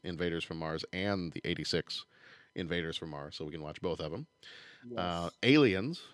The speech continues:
Speaker 1: with Sigourney
Speaker 2: Yes.
Speaker 1: Weaver. I am looking forward to that one.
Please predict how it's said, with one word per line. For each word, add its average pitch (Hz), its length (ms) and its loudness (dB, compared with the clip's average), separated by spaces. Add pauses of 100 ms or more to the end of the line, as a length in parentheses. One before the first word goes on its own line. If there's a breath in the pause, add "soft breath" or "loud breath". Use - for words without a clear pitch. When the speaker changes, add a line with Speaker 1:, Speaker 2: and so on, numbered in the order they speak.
(140)
Speaker 1:
with 87 440 -4
Sigourney 151 500 2
Speaker 2:
Yes. 95 40 2
Speaker 1:
Weaver. 98 380 4
I 87 140 -2
am 82 120 -4
looking 85 240 -4
forward 85 220 -2
to 73 60 -6
that 78 260 -2
one. 87 280 -8